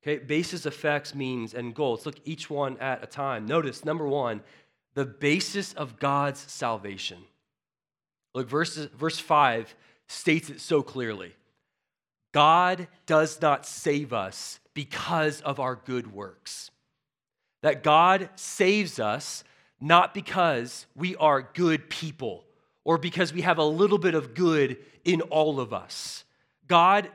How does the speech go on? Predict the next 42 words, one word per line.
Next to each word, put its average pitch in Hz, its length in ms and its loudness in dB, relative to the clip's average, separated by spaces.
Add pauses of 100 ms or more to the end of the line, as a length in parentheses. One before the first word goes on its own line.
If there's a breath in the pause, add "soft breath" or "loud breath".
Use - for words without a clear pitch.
(180)
does 175 280 2
not 190 260 2
save 202 460 0
us 110 480 -6 (320 soft breath)
because 185 400 0
of 175 100 -2
our 160 140 4
performance 160 1040 -4 (320 soft breath)
or 170 100 2
because 175 360 0
of 175 100 0
our 147 100 6
future 190 500 -4
potential 247 840 -2 (340 soft breath)
or 175 140 4
some 202 320 4
future 208 540 0
version 175 480 -2
of 190 100 0
ourselves 202 480 4
that's 165 140 -8
somehow 190 360 2
good, 190 480 2
and 156 160 0 (220 loud breath)
God 180 240 4
looks 190 220 0
out 180 180 4
into 180 140 -8
the 185 100 -6
future 196 320 -8
and 190 100 -8
says, 165 220 -4
"Oh, 220 400 2 (320 loud breath)
this 214 220 -2
person's 220 400 -4
gonna 196 160 0
become 196 280 0
like 156 260 0
this. 208 340 2 (200 loud breath)
Let's 196 280 4
save 233 600 0
them." 113 320 -2